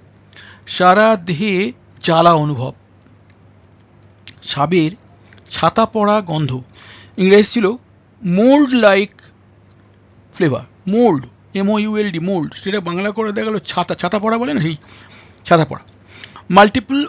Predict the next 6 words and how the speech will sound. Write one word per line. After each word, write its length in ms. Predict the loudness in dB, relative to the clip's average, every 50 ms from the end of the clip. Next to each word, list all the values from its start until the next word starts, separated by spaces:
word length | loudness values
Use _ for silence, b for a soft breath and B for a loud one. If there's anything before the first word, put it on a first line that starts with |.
| -2
ও 100 | -2 0
ল্যাটারাল 500 | 0 0 0 0 0 -2 -2 -6 -4 -4
স্ক্লেরোসিস, 720 | -4 -4 -4 -4 -4 -6 -6 -6 -8 -10 -12 -14 -16 -18 -20 -20 _ _ _ _ _ _ _ _ _ _ _ _ _ _ _ _ _ _ _ _ _ _ _ _ _ _ -20 -20 _ _ -12
এটা 220 | -6 -4 -4 -2
নার্ভের 360 | 0 0 0 0 0 -2 -4
অসুখ, 200 | -6 -8 -10 -18